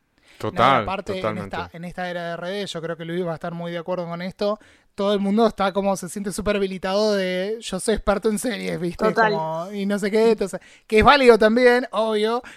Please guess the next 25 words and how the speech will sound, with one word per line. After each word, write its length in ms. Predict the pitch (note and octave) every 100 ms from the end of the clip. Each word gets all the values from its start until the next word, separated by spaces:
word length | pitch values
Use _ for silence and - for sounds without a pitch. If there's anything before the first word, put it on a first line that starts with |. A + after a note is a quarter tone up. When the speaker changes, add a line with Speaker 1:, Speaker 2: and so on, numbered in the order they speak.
| -
Speaker 2:
pero 180 | - F3+
esto 220 | F#3 G#3+
de, 420 | G3 F#3 G3 G#3 F#3+
eh, 260 | F3 E3 D#3
se 220 | - C#3
pica. 540 | - A3 G3 D#3 - _ _ _
Speaker 3:
Sí, 240 | - B3
se 120 | B3 G#3+
repica. 340 | A3 A3 A3
Speaker 1:
Todo 100 | E3+
con 80 | G#3+
Speaker 2:
Se 40 |
pica 120 | G#3+
la, 80 | A3
Speaker 1:
pinzas. 160 | G#3 G#3
Speaker 2:
el 120 | G3
debate. 600 | F#3+ F#3+ G#3+ A3+ F#3+ E3 - _ _
Speaker 3:
Sí, 180 | - G#3
se 100 | G#3
Speaker 2:
Está 80 | G3
Speaker 3:
repica. 220 | G3 G3
Speaker 2:
bueno. 200 | A3+ G3
Speaker 1:
Todo 80 | C3+
con 160 | A2 F#2+
pinzas. 500 | F2+ F2 - F#2+